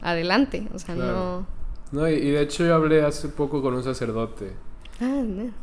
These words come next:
Speaker 1: serio?
Speaker 2: Y, y me dijo que, pues, la iglesia cristiana o católica está separada del Estado por un motivo, ¿no? Ese
Speaker 1: Sí.
Speaker 2: motivo es para no inmiscuirse en asuntos que son del Estado.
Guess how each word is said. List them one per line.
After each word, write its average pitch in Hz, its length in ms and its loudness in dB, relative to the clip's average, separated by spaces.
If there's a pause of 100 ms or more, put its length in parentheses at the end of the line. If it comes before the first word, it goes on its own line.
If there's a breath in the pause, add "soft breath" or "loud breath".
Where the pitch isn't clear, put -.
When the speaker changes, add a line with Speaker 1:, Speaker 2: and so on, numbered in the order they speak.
(160)
Speaker 1:
serio? 156 140 -4
Speaker 2:
Y, 110 680 -4
y 117 80 -4
me 117 180 0
dijo 131 500 0
que, 107 600 -2 (180)
pues, 123 120 -4
la 123 100 2
iglesia 131 840 0
cristiana 139 800 0 (400)
o 120 120 -6
católica 131 840 0 (680 loud breath)
está 131 260 -2
separada 139 400 4
del 143 100 4
Estado 135 460 2
por 113 180 0
un 123 100 0
motivo, 127 460 0
¿no? 107 140 -2
Ese 113 160 -4
Speaker 1:
Sí. 135 60 2
Speaker 2:
motivo 123 560 -2 (480 loud breath)
es 117 140 -6
para 123 240 4
no 117 180 0
inmiscuirse 123 720 -2
en 123 80 -2
asuntos 117 500 -6
que - 100 -8
son 110 160 -4
del 110 140 -2
Estado. 110 520 0